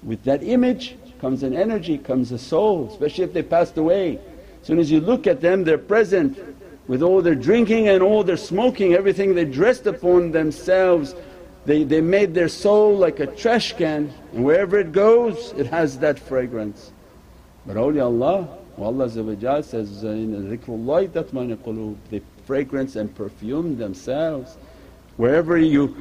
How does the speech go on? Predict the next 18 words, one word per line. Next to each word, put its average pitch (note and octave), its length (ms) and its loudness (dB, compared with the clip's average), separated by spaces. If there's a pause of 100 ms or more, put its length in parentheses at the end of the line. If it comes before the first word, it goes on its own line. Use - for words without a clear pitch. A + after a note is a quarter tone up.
you C3 140 4
were C3 140 4
in D#3 180 4
your C#3+ 160 4
room F3 340 6
and D3+ 160 4
making D#3 380 2
salah D#3+ 640 4
or - 20 4
meditating E3+ 720 2
and D3 120 4
you C3+ 120 4
smell D#3 340 0
roses E3+ 680 2
and B2+ 200 -2
amber F3+ 460 2
and C#3+ 140 0
sandalwood, F3+ 840 0